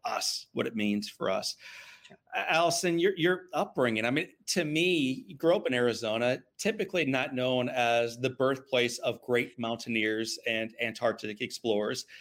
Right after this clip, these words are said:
Speaker 1: So let, let's talk about some of the explorers who informed who you became in your life. Let's start with your dad. He actually sounds like a fascinating guy.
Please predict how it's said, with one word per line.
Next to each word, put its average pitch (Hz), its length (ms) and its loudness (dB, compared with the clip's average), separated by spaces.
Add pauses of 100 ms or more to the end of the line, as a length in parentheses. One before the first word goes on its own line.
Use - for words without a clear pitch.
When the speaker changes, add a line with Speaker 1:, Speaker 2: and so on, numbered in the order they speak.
(400)
Speaker 1:
So 196 200 2
let, 208 180 4
let's 233 240 4
talk 208 300 0
about 196 220 2
some 160 140 0
of 151 60 -4
the 147 80 2
explorers 143 580 2
who 139 140 -2
informed 127 520 0
who 131 100 -6
you 123 140 -2
became 120 420 -4
in 107 80 -4
your 110 160 -2
life. 101 280 0
Let's 196 340 -4
start - 200 -2
with - 140 -6
your 127 60 -6
dad. 143 200 2
He 123 120 4
actually - 300 0
sounds 135 300 -2
like 147 120 -8
a 123 60 -8 (140)
fascinating 113 800 -4
guy. 135 440 -6